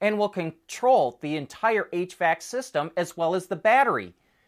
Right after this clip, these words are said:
which V W expects to have a big impact on range and charging. It also says it's bringing development in-house of, quote, "the brain of the electric drivetrain,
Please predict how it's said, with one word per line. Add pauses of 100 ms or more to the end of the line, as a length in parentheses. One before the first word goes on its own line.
(100)
which
V
W
expects
to
have
a
big
impact
on
range
and
charging. (560)
It
also
says
it's
bringing
development
in-house
of,
quote, (340)
"the
brain
of
the
electric
drivetrain,